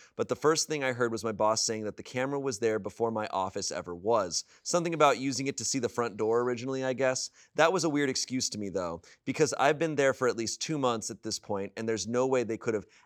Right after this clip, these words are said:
accidentally watched me as much as it felt like they had been. Hearing the conversation out loud also confirmed beyond a shadow of a doubt that it was a camera and that I wasn't paranoid. The I T guy must have felt some type of way about it because I didn't hear what he said,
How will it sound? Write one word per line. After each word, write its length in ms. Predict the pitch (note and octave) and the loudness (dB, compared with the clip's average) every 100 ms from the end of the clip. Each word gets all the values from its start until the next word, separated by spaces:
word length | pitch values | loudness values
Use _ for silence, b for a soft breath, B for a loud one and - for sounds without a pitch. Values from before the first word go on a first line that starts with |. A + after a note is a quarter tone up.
| b | b
accidentally 760 | C3 D3 - A#2+ B2 C3 B2 A2 | 6 6 0 -2 0 0 -2 -2
watched 420 | G2 A#2 - G#2 | 2 2 2 -6
me 180 | G#2 G2 | -8 -4
as 220 | G#2+ G2 | -6 -4
much 180 | A2 A2 | -6 -6
as 140 | G2+ | -8
it 80 | - | -8
felt 260 | - G#2+ G2 | -2 -2 -2
like 180 | G2+ | -4
they 120 | - F#2+ | -4 -4
had 320 | A2+ A#2+ G2 | 2 2 0
been. 240 | C#2+ D2 - B B | -10 -18 -20 B B
Hearing 240 | E3+ F3 | 0 0
the 80 | D#3+ | 0
conversation 560 | D3 C3+ B2+ C3 A2+ | 2 2 2 0 0
out 160 | B2 F#2+ | -4 0
loud 320 | A2 G#2+ G#2+ | 2 2 0
also 340 | - A#2 A2+ C#3 | 0 -2 -2 -4
confirmed 400 | B2 - A2 G#2 | -6 -4 -4 -2
beyond 240 | G#2+ A#2 | -4 -4
a 60 | A#2+ | -2
shadow 260 | C3 C3+ | 2 2
of 100 | C#3+ | 0
a 40 | A#2+ | -2
doubt 320 | G2+ F#2 F2+ b b | -4 -4 -6 b b
that 100 | A2 | -2
it 100 | A2+ | 0
was 280 | F#2 C3+ C3 | 4 4 4
a 120 | - | -2
camera 520 | - D#3 D3 G#2+ F2+ F2 b b | -4 -4 -2 -2 -6 -12 b b
and 200 | A#2+ B2 | 0 2
that 140 | A#2+ A#2+ | 4 4
I 80 | A2 | 2
wasn't 340 | G2 F#2+ G2 | 0 -2 -6
paranoid. 600 | - D#3+ C#3 G#2 D#2 C2+ _ b b | -2 0 0 -2 -6 -10 _ b b
The 140 | C3+ | 2
I 60 | C3+ | 4
T 240 | - A#2+ | 2 0
guy 220 | E3+ D3+ | 4 4
must 260 | C3+ C3 - | 4 -2 -2
have 120 | C#3 | -6
felt 240 | C3+ B2 - | -2 -2 -4
some 180 | C3 B2 | -8 -6
type 240 | B2+ B2 | -6 -4
of 60 | A2 | -4
way 160 | G#2+ | -4
about 280 | G#2+ G2 F#2+ | -2 -4 -6
it 80 | F#2+ | -8
because 260 | G2+ A2+ G#2 | -8 -8 -6
I 60 | |
didn't 200 | G#2+ B2+ | -6 -6
hear 240 | A#2+ B2 A2+ | -8 -8 -6
what 220 | G2+ - | -6 -8
he 280 | - D3+ D3+ | -12 -12 -8
said, 400 | - G#2+ F#2+ | -4 -4 -4